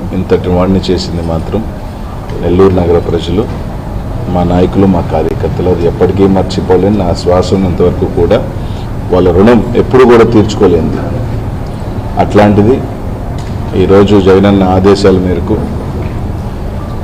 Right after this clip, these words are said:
"నువ్వు నసరాపేట పార్లమెంట్ పోటీ చేయాలా?" అని చెప్పిన తర్వాత, నేను ఎప్పుడు కూడా అనేక సార్లు చెప్పాను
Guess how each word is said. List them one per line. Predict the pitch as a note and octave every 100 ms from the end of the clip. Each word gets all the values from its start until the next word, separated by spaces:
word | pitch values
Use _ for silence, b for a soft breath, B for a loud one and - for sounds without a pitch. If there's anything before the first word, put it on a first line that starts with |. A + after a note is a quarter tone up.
| - - - - - G2
"నువ్వు | F#2+ F2+ F2+
నసరాపేట | - G2+ F#2+ G2 -
పార్లమెంట్ | F#2+ F#2 F#2+ G2 F#2+
పోటీ | F#2+ F2+
చేయాలా?" | F#2 F2+ F2+ F2+ F2
అని | E2+ F2
చెప్పిన | D#2+ - F2
తర్వాత, | E2+ D#2+ E2 - A#2 - - - - - - - - - - - - - - - F#2+
నేను | F#2+ F#2+
ఎప్పుడు | F#2 G#2+ G#2+
కూడా | G#2 G#2 - - G2
అనేక | G2+ G2
సార్లు | G2 G2 G2
చెప్పాను | G2 G#2 F#2+ G2+ G2+